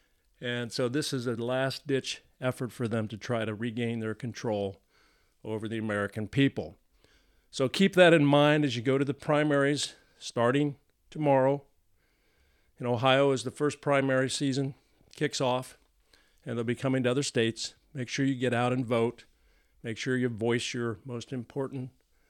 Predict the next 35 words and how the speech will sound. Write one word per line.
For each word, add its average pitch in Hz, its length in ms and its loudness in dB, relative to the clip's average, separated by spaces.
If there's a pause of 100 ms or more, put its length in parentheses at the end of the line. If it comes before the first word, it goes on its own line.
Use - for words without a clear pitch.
(240)
opinion, 127 680 2
the 120 120 -8
right 117 260 -2
to 160 100 -2
vote, 123 440 -4 (840)
and 117 120 -10
let's 123 240 -2
take 127 320 -2
back 123 400 4 (180)
our 110 280 -4 (100)
country. - 480 -10 (1200)
Okay, 175 240 6
there's 160 200 10
your 165 100 6
top 170 320 4
five 170 280 10
headlines 185 680 2 (340)
for 135 440 0 (400)
the 135 60 -10
new 151 200 6
week, 165 320 2
Monday, 131 520 4 (220)
May 131 160 -2
the 127 120 -2
second, 160 500 0
two 139 140 -6
thousand 113 340 -2
twenty-two. 170 580 4 (680)
Thanks 135 200 2
very 135 140 8
much 131 200 8
for 127 100 0
watching 135 500 2
and 117 120 -2
listening 147 420 0